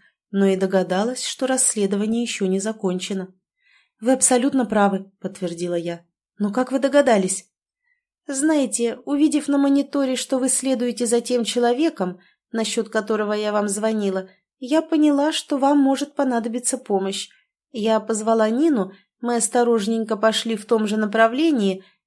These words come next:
и остановились возле открытого чердачного люка. Мы слышали, о чём вы с ним разговаривали. Тот мужик нёс такую околесицу,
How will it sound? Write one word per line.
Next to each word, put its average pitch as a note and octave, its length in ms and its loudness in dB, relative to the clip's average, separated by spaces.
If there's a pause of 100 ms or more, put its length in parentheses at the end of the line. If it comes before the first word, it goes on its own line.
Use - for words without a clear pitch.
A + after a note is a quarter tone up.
и A#3+ 80 -4
остановились D4 840 2
возле C4+ 400 0
открытого C4 520 -2
чердачного A#3+ 760 -2
люка. F#3+ 440 -4 (500)
Мы E4 160 2
слышали, E4+ 480 2
о F#3+ 80 4
чём G3+ 280 -2
вы G3 100 0
с G3+ 100 -2
ним G#3 160 -2
разговаривали. G3 840 -2 (460)
Тот C4+ 220 -4
мужик C4+ 540 0
нёс C4 320 0
такую C4 540 2
околесицу, A3+ 920 -2